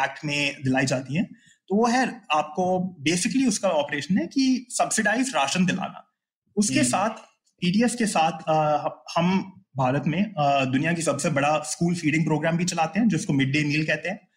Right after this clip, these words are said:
Speaker 1: अ, और साथ में इंटीग्रेटेड चाइल्ड डेवलपमेंट सर्विसेज प्रोग्राम, जो आईसीडीएस, वो भी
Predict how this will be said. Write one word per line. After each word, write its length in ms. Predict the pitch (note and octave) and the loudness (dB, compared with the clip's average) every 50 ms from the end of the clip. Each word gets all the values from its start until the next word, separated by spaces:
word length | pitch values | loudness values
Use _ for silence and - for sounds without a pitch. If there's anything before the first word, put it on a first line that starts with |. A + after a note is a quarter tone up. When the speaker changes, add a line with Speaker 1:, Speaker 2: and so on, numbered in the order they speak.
| _ _ _ _ _ _ - D3 | _ _ _ _ _ _ -2 0
Speaker 1:
अ, 20 | |
और 160 | D3+ D3+ D#3 | 2 2 2
साथ 260 | D#3+ - - A3+ A3+ C#4 | 2 2 0 0 0 0
में 60 | C4 | 0
इंटीग्रेटेड 640 | F#3 D3+ D3+ E3 E3 E3+ F#3 F#3 F#3+ G#3+ G3+ - | 2 2 0 0 0 0 0 0 0 0 -2 0
चाइल्ड 260 | - D3+ D3+ D#3+ D#3 | 0 0 0 0 0
डेवलपमेंट 420 | D3+ C#3+ C#3+ C#3 C#3 C#3 D#3 D#3 D#3 | 0 0 0 0 0 -2 -4 -4 -2
सर्विसेज 400 | - D3 C#3+ C#3+ C#3+ E3 E3 E3 | 0 0 0 0 0 0 -2 -2
प्रोग्राम, 420 | - - C3 B2+ C3 C#3+ G3 B3 | -2 -2 -2 0 0 0 0 0
जो 60 | A#3 | 0
आईसीडीएस, 600 | - - C3+ C3 C3+ D#3+ C#3+ C3 D3 G#3 B3+ - - | 2 0 0 2 2 0 0 0 0 0 -2 -2 0
वो 120 | D3 E3 F3+ | 0 2 2
भी 420 | G3 G#3 G3+ - - - _ | 2 0 -2 -4 -8 -14 _